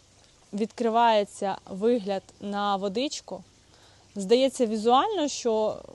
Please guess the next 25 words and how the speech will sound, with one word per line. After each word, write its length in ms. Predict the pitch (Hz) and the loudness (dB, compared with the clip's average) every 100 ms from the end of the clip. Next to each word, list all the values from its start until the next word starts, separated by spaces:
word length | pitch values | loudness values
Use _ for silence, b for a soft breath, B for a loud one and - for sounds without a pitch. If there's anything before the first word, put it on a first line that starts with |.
| - | -16
просто 340 | - 240 - 233 | -6 -4 -4 -4
сам 420 | - 240 226 208 | -2 0 -2 -6
ставочок 580 | - 220 240 359 - 233 | -4 -2 2 0 -2 -6
став 300 | - 247 202 | 2 2 2
більшим. 640 | 185 233 220 - 196 185 - _ _ B B B B B B _ _ _ _ _ _ _ | 0 0 0 -4 -10 -12 -16 _ _ B B B B B B _ _ _ _ _ _ _
По-друге, 720 | 233 214 262 359 311 277 254 - - - - - 269 | -2 0 2 2 2 0 -2 -6 -20 -20 -20 -20 -12
мені 240 | 220 240 269 | -4 -2 0
дуже 240 | 262 254 | 0 -2
подобається 960 | - 226 247 262 247 233 - 226 220 - - - _ _ _ _ - | -4 0 2 4 4 2 0 -4 -4 -6 -14 -20 _ _ _ _ -8
оця 380 | 214 - 233 240 | -8 0 2 4
зеленушка 680 | 214 226 226 233 240 - | 4 2 2 0 -2 -4
навколо. 580 | 214 214 - - 403 294 | -4 -4 -4 2 4 4
У 40 | 220 | 2
мене 260 | 220 220 | 0 -4
тут 160 | 208 214 - | -4 -6 -8
є 420 | 208 196 202 196 185 | -12 -4 0 0 -4
там 300 | 185 175 180 | -8 -8 -8
лілейники, 720 | 208 277 370 440 339 311 - | -2 2 2 2 0 -2 -4
ще 240 | 262 - 226 | -4 0 0
якісь 260 | 226 226 | 0 -6
залишки 640 | 196 220 233 214 - - 208 | 0 2 4 2 -4 -8 -2
злакові 500 | 254 349 403 330 269 | 2 4 4 2 4
лишились, 520 | 269 277 277 269 240 | 2 2 2 2 2
хай 220 | - 254 | 2 2
будуть. 400 | 220 208 190 180 | 2 -2 -6 -10